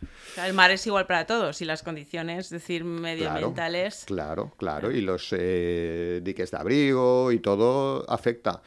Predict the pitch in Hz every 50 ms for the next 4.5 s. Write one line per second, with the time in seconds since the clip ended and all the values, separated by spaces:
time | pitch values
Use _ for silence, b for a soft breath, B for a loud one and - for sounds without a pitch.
0 | B B B B B - 110 95 101 98 - 98 98 - - - 113 98 90 -
1 | 107 90 - 101 90 90 110 123 - 127 101 - - 101 95 95 - 110 98 90
2 | - - 123 131 135 117 98 87 85 - - 110 104 95 90 87 - - 113 101
3 | 95 98 98 95 - 98 90 - 98 - 117 113 120 110 92 85 80 - - 117
4 | 117 - - 139 147 175 - - -